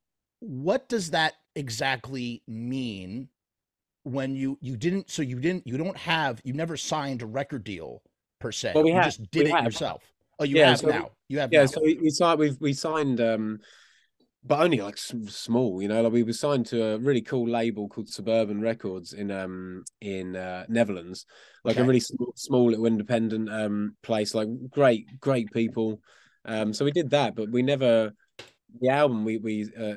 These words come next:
Speaker 2: I, I can't remember the, what the exact details of the, the deal were, but I think it was only, it was only one, one album. Um, and, uh,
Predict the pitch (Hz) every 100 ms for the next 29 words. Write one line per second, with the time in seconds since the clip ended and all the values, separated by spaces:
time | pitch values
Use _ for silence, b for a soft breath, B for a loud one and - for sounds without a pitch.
0 | - 117 - 135 160 165 131 113 110 107
1 | 113 117 113 107 104 101 107 110 117 110
2 | 101 101 98 98 98 87 101 113 110 98
3 | 110 101 95 104 147 123 104 110 113 131
4 | 107 107 101 98 107 113 107 117 - -
5 | - b b b 104 107 104 101 98 -
6 | - 107 101 101 101 98